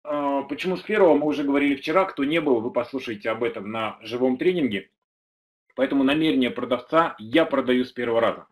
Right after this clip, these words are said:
Это мы называем, э, хваткой бульдога, потому что бульдог прыгает,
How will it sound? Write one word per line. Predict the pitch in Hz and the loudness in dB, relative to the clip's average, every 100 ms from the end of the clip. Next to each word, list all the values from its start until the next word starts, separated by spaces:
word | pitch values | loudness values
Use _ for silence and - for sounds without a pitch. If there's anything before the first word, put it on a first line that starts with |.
| _ - _ | _ -20 _
Это | 180 165 | -4 -2
мы | 165 | -2
называем, | 151 151 151 127 - | 0 6 6 4 -4
э, | 120 110 | -6 -6
хваткой | - 147 127 - | 0 0 0 -2
бульдога, | 113 135 151 202 147 | -2 4 4 4 0
потому | 113 131 135 | -2 -6 -6
что | - | -8
бульдог | 123 143 156 - | -2 2 2 0
прыгает, | - 190 185 185 | 0 2 6 6